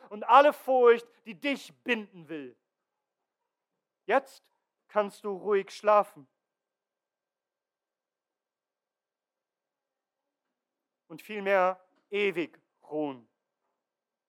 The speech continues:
und in Ewigkeit diese Süße seiner Ruhe und seiner Gnade immer genießen. Ihn zu kennen, ihn ist Frieden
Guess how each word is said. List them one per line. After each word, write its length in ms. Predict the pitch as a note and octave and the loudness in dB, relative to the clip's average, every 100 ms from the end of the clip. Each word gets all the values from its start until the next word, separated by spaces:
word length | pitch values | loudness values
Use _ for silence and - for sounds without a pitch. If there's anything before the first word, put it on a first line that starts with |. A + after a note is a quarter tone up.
| _ - | _ -14
und 160 | F3+ | -8
in 100 | F3 | -8
Ewigkeit 680 | G3 G#3 F#3 F3+ G3+ E3+ D#3 | -2 -2 -2 -4 2 2 2
diese 240 | E3 D3 | -12 -12
Süße 520 | D3 G3 G#3+ - D#3+ C#3+ _ _ _ _ _ | -12 -10 -12 -8 -10 -10 _ _ _ _ _
seiner 400 | E3 G3 A3 G3+ | 0 2 4 2
Ruhe 360 | E3 F3+ D#3 - _ _ - | 2 -4 -4 -6 _ _ -18
und 160 | F#3 | -6
seiner 300 | F#3 F#3+ F#3+ | 2 4 2
Gnade 440 | E3 F3 E3+ D#3+ - _ _ _ - | 0 2 2 0 -10 _ _ _ -12
immer 260 | F3+ D#3+ | -6 -4
genießen. 440 | D3+ C#3 B2 _ A#2 _ _ _ _ _ _ _ _ _ _ _ _ _ _ | -6 -12 -20 _ _ _ _ _ _ _ _ _ _ _ _ _ _ _ _
Ihn 320 | A#3+ A3+ D#3 | -8 -8 -8
zu 180 | - F3 | -18 -12
kennen, 320 | - G3+ D#3 _ _ _ - | 0 0 0 _ _ _ -14
ihn 280 | G3+ D#3+ _ _ _ _ _ _ _ _ _ _ _ - | -12 -12 _ _ _ _ _ _ _ _ _ _ _ -20
ist 220 | C#3+ - | -20 -20
Frieden 360 | - D3+ A#2+ | -12 -12 -12